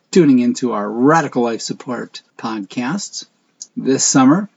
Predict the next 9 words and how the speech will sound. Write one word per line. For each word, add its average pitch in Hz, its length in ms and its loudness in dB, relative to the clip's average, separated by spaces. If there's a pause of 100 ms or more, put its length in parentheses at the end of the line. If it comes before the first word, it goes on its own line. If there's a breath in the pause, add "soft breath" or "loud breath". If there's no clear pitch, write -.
(640)
we 139 120 4
just 208 200 -2
passed 247 440 0
the 139 180 -6
halfway 156 360 -2
point 147 360 -2
of 127 100 -6
the 131 100 -2
year. 156 300 -6